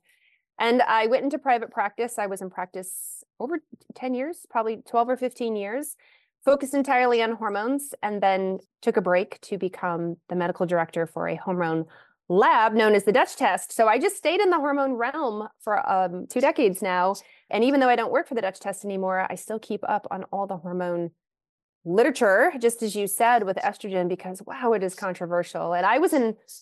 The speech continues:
medical school in two thousand two. I started in two thousand one. So my mentor was perimenopausal when that study came out, and it sure caused a lot of earthquakes in the women's health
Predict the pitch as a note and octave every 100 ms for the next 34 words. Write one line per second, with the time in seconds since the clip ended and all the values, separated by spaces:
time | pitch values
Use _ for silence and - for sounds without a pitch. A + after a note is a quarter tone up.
0 | _ _ - A#3 C4 F#3+ F3+ G#3+ F#3+ F3+
1 | F#3 F3+ E3+ E3+ F3 F3+ F#3 A3+ A3 F#3+
2 | F3 F#3+ F3+ E3+ E3+ E3 E3+ D#3+ - E3+
3 | E3+ F#3 G#3 F#3+ F3+ E3 E3 - F3+ F3
4 | E3 D3+ E3+ E3+ D#3 D#3 - _ _ _
5 | - F#3+ G#3 G#3 F#3 - F#3 F3 E3+ F3
6 | E3+ - A#3+ C4+ F#3+ - - F3 E3+ D#3+
7 | - F#3+ F#3 - A3 A3+ A#3 A#3 - _
8 | _ _ _ - A3 A3 G#3+ G3+ G#3+ G3+
9 | A#3 - F#3+ E3+ - - - _ _ -
10 | F3+ G3+ G3+ G3+ F#3+ F3 F3